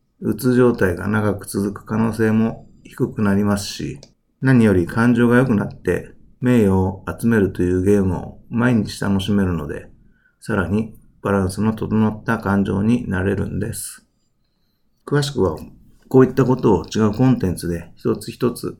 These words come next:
深掘りしながら丁寧にお話ししていきたい、いきますので、えー、楽しみにしていてくださいね。また、あなたのお役に立てたのならば、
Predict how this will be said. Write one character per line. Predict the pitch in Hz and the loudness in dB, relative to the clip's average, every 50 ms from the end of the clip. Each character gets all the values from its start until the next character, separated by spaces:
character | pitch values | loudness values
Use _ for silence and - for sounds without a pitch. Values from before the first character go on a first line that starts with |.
| _ | _
深 | - - - 107 101 | -20 -10 -6 -4 -2
掘 | 98 101 | 0 0
り | 95 95 | 0 0
し | 95 - 104 | -2 -2 -2
な | 104 104 | -2 -2
が | 107 107 | -2 -2
ら | 104 104 - - - - - | -4 -4 -6 -10 -18 -10 -6
丁 | - 104 101 | -4 -2 -2
寧 | 90 82 76 82 | -2 -4 -2 -2
に | 95 113 - - - - | -2 -2 -2 -4 -10 -16
お | - - | -12 -8
話 | 92 95 98 95 92 - | -4 -2 -2 -4 -4 -8
し | - | -8
し | - | -2
て | - 120 - - - - - _ _ _ | -2 -2 -2 -2 -6 -16 -20 _ _ _
い | - | -20
き | - - - | -20 -20 -12
た | - - - 143 | -8 -6 -6 -6
い、 | - - | -6 -6
い | - 101 | -8 -6
き | - 123 | -4 -2
ま | 104 104 101 | -2 -2 -4
す | - - | -6 -8
の | - - | -8 -8
で、 | 92 90 90 - - - _ _ _ _ _ _ _ _ _ _ _ _ _ _ _ _ _ | -8 -8 -10 -10 -14 -20 _ _ _ _ _ _ _ _ _ _ _ _ _ _ _ _ _
え | - 101 92 92 98 | -4 -4 -4 -2 -2
ー、 | |
楽 | 101 95 98 95 | 0 0 0 0
し | 95 101 | 0 0
み | 95 90 | 0 0
に | 87 98 113 | 2 0 0
し | 107 - - | 0 -2 -2
て | 101 | -4
い | 85 82 | -4 -4
て | - | -6
く | - - | -8 -8
だ | 98 92 | -6 -6
さ | 101 101 98 | -4 -4 -4
い | 95 | -2
ね。 | 101 107 113 110 - - - _ _ _ _ _ _ _ _ _ _ _ _ _ _ _ _ _ - | -2 -4 -4 -6 -8 -14 -20 _ _ _ _ _ _ _ _ _ _ _ _ _ _ _ _ _ -4
ま | 123 120 | -4 -2
た、 | - 104 90 85 90 - - _ - | 0 0 -2 -2 -4 -10 -18 _ -12
あ | - - 110 | -6 -2 0
な | 117 120 | 0 0
た | 117 120 110 | 0 0 0
の | 104 104 92 85 - - - - | 0 0 -2 -4 -6 -10 -18 -12
お | - - | -6 -2
役 | 107 110 104 110 | 0 0 2 2
に | 113 113 | 2 2
立 | 110 - 127 123 - | 2 2 0 0 0
て | - | 0
た | 110 104 | 0 2
の | 101 98 98 | 2 2 2
な | 101 101 | 0 -2
ら | 98 95 - | -4 -4 -4
ば、 | - 85 - - - | -4 -4 -6 -8 -12